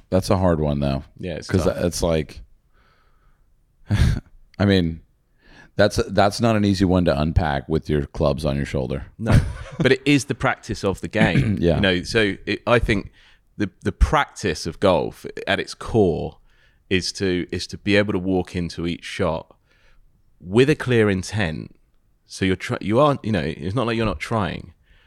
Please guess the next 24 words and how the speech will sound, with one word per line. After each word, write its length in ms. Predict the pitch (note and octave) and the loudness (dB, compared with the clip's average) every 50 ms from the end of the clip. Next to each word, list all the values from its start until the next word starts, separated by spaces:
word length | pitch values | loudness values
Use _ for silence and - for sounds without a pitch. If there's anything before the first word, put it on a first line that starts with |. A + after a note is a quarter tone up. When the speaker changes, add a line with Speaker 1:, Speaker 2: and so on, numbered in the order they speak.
| _ _ _ _ _ _ - | _ _ _ _ _ _ -4
Speaker 2:
but 100 | G2+ F2 | -2 0
you 140 | F#2+ F#2 | 2 2
also 240 | F#2 G#2 G#2 - G#2 | 2 0 0 0 -2
have 160 | E2+ F2+ D#2+ - | -2 -2 -4 -6
to 80 | - | -8
have 100 | E2+ - - | -10 -10 -6
complete 520 | - F2 E2 - - - F#2+ F#2+ F#2+ - - | -6 -6 -6 -6 -8 -4 -2 -2 -2 -2 -4
resignation. 800 | E2+ E2+ E2 D2+ E2 - - D#2+ E2 E2 - - D2+ - - - _ _ _ _ - | -4 -4 -4 -6 -8 -8 -8 -8 -8 -8 -8 -10 -10 -12 -12 -16 _ _ _ _ 0
Speaker 1:
Yeah. 220 | F2 D#2 C2+ C2 C2 - _ _ _ _ _ | 0 0 0 -2 -6 -12 _ _ _ _ _
Speaker 2:
You 100 | - G2+ | -6 -4
know, 80 | F#2 E2+ | -2 -2
you 240 | D2+ B1+ D2 F#2+ F2 | -4 -4 -6 -8 -8
can't 360 | - - G2+ G#2 G#2 F#2+ - | -8 -6 -2 -2 -2 -2 -2
be 100 | F#2 E2+ | -4 -6
hanging 340 | D#2 E2+ F2 E2+ E2+ E2+ F2 | -6 -6 -8 -6 -6 -6 -6
on. 360 | F#2 E2 D2+ - - - - - | -6 -8 -8 -12 -16 -20 -16 -8
And 140 | - G#2 B2+ | -2 0 0
that's 180 | D3 A#2+ - | 0 0 -2
the 80 | - F#2 | -8 0
practice. 640 | - - C3 C3 - _ - - - - - - - | 2 2 2 2 -2 _ -10 -8 -8 -8 -10 -10 -4
You 60 | G2 | 0
know, 120 | G2+ F#2+ F2+ | 0 0 0
it's 160 | E2+ - - | 0 0 2
like, 200 | A2 G2+ - | 2 2 0